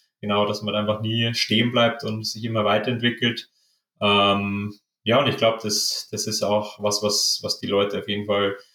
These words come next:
positiv konnotieren, ähm, und ja, was uns letzten Endes dann auch irgendwo wieder hervorhebt. Es gibt ja doch jetzt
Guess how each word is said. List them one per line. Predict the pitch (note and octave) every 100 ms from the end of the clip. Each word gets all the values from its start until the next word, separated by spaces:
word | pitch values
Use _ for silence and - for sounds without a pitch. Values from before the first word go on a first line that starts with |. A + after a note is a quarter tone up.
| - - _
positiv | C3 C3+ C#3+ C#3 C3+ -
konnotieren, | C3 B2 - B2+ C3+ C3+ - -
ähm, | G#2+ G#2+ G#2+ G#2+ G#2+
und | G#2 G#2 G#2+ - - - -
ja, | G2+ -
was | G2+
uns | G#2+ G#2 - - -
letzten | A2 G#2 G2+
Endes | G#2+ G#2+ -
dann | G#2
auch | A2 G#2+
irgendwo | G#2+ G#2+ G#2 A2 G#2+ - _ _
wieder | A#2+ A#2
hervorhebt. | A2 G#2+ - B2+ B2 A#2 A#2+ - -
Es | G2+ G#2 -
gibt | G#2+
ja | -
doch | G#2+ G#2+
jetzt | A2 - - -